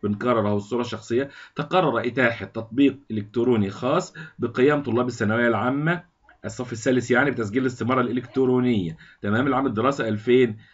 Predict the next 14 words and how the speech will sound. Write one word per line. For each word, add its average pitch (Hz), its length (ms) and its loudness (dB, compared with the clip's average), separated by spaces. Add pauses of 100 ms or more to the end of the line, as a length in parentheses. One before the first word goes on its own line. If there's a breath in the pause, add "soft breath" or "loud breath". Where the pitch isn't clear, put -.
(140 loud breath)
وعشرين 113 540 0
على 107 160 0
ألفين 123 400 2
وواحد 117 420 -2
وعشرين، 110 380 -2
بداية 135 220 0
من 110 180 -2
إيه؟ 113 280 -2
النهاردة 107 560 -2 (240 loud breath)
عشرة 104 400 0
يناير، 87 420 -4 (200)
تمام؟ 131 360 2 (260 loud breath)
وأوضحت 190 320 2
الوزارة 147 520 2